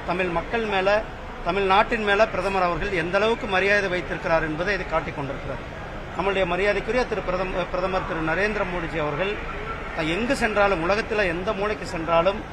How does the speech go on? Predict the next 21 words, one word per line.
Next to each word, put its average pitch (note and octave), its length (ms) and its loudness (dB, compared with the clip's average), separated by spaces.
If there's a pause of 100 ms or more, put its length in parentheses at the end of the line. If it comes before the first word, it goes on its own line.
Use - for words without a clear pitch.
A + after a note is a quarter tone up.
(320)
தமிழகத்தினுடைய F#3 800 2
பெருமை, F3+ 360 0
தமிழ் E3+ 200 0
இலக்கியங்களுடைய F3 720 0
பெருமை, F3+ 400 2 (400)
திருக்குறளுடைய G3+ 640 2
பெருமையை F3+ 480 2
எடுத்து F3 260 -2
சொல்லுவது, E3 520 0 (420)
அதே A#3+ 160 4
போல A#3+ 160 4
தமிழகத்திற்கு A3 760 0
மட்டுமே A3+ 340 -2
கடந்த G3 320 2
பத்து F#3 360 0
ஆண்டுகள்ல G#3+ 580 4 (380)
கிட்டத்தட்ட G3 420 0
பதினோரு C4 560 8
லட்சம் A3+ 400 0
ரூபாய் A3+ 420 8 (200)
நிதியானது F#3+ 640 2